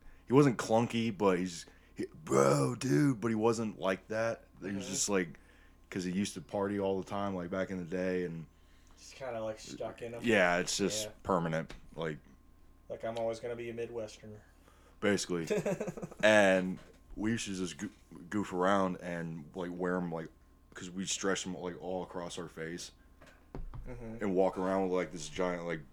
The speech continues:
Speaker 1: beekeeper's mask on, but it's, like, this,
Speaker 2: <laughs>
Speaker 1: the mesh, uh, hairpiece, but, but, uh, in accordance with the law, we ha-, we have to wear stuff like that.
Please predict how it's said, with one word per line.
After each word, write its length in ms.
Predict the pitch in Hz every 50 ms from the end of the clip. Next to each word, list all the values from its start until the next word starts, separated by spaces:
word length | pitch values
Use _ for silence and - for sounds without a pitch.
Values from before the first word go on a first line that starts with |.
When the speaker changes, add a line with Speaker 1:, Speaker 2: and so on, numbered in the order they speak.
| - - - -
Speaker 1:
beekeeper's 720 | - 95 87 80 - 98 87 73 92 92 90 78 - -
mask 500 | - 95 92 87 85 82 87 90 - -
on, 220 | 98 92 95 95 95
but 260 | 92 87 90 92 92
it's, 160 | 90 82 -
like, 180 | 90 90 87 80
this, 140 | 95 92 - - 107
Speaker 2:
<laughs> 120 | - - -
Speaker 1:
the 80 | 101
mesh, 480 | 98 98 95 98 95 95 92 - - - - - _ - - - 101 - - - -
uh, 240 | 92 - 117 80 80
hairpiece, 540 | 73 87 90 87 - - 98 95 92 - -
but, 140 | - 82 73 69 - - - - - - - - - - - - - - - - - - - - - - - - - - - - - - - - - - - -
but, 300 | - 101 101 98 95 - - - -
uh, 360 | - 98 92 90 87 85 82 76 69 - -
in 100 | 92 95
accordance 320 | 90 - - 95 90 85 78
with 120 | 82 78
the 40 | 80
law, 220 | 82 87 87 85 80
we 140 | 80 80
ha-, 80 | 78 80 -
we 140 | 98 87 80
have 180 | 80 82 78 -
to 60 | 82 73
wear 340 | 76 78 76 76 73 71 67 - - -
stuff 240 | - - 82 78
like 160 | 76 73 71 -
that. 240 | 71 71 71 71